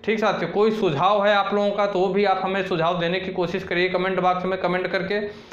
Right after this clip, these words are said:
मैं उसके लिए कुछ ना कुछ करने की कोशिश करूँगा। ठीक साथियों, तो class को ठीक है over करता हूँ। उसके बाद अगर आप हमारे YouTube channel विद्यार्थी तक पे नए हैं तो आप भी हमारे YouTube channel विद्यार्थी तक को subscribe करें और bell icon को दबाना ना भूलें,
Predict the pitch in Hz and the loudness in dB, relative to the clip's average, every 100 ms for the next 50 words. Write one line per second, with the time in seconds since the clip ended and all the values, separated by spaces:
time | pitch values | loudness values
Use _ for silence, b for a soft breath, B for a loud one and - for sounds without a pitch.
0 | B 147 180 - 185 180 202 196 196 175 | B -2 0 0 -2 0 2 2 2 0
1 | 180 180 190 147 160 B B - 165 185 | -2 -2 -2 0 -2 B B -4 0 0
2 | 185 175 165 156 202 202 196 196 185 180 | 0 0 0 0 0 0 0 0 0 0
3 | 226 233 214 - 123 B B B B - | 0 0 0 -2 -4 B B B B -4
4 | 214 220 196 202 208 226 226 214 220 202 | -2 2 4 2 2 0 0 0 2 2
5 | 202 214 220 214 208 214 226 220 180 233 | 2 2 0 0 2 2 0 -2 -2 2
6 | 220 226 208 226 208 214 185 180 202 214 | 2 2 2 2 2 2 0 2 2 2
7 | 202 214 208 202 208 175 165 175 214 214 | 2 0 0 0 0 0 0 0 0 -2
8 | 202 202 175 180 208 196 220 220 - - | -2 -2 0 0 2 0 -2 -4 -12 -18
9 | - 165 170 185 220 202 196 202 180 160 | -2 0 2 2 2 2 2 2 2 2
10 | 196 202 196 190 170 165 170 208 202 196 | 0 0 0 0 0 0 0 0 -2 -2
11 | 196 180 160 165 175 196 190 202 196 170 | -4 -2 -4 0 0 0 0 0 2 0
12 | 165 185 202 185 196 190 160 156 165 170 | 2 2 2 0 -2 -2 0 0 0 0
13 | 143 143 127 117 | 0 -2 -2 -2